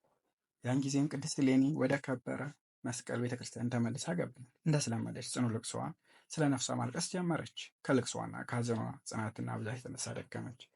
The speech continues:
በምድር ላይ ወድቃ መነሳት ተሳናት። በዚያን ጊዜ ጌታችን ኢየሱስ ክርስቶስ ተገልጾላት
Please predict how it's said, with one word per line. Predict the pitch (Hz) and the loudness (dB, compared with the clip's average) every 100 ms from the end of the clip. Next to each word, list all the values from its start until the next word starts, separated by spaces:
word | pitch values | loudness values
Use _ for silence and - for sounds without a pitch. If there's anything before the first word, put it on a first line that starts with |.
| _ _ 165 | _ _ 2
በምድር | 151 127 | 4 4
ላይ | 113 | 0
ወድቃ | 113 120 - 131 151 - _ _ _ _ _ _ _ | -2 -6 -8 -6 -6 -6 _ _ _ _ _ _ _
መነሳት | 131 127 120 - - | 2 4 2 -2 -8
ተሳናት። | 127 120 147 117 - - - _ - | -4 0 2 0 -4 -18 -20 _ -18
በዚያን | - 165 131 117 | 0 2 4 2
ጊዜ | - 139 - _ | -2 -12 -16 _
ጌታችን | 143 135 123 120 | 0 0 -2 -4
ኢየሱስ | 110 120 - | -6 -6 -10
ክርስቶስ | - - 139 | -12 -10 -6
ተገልጾላት | 120 113 104 107 107 - | 0 2 2 -2 -2 -4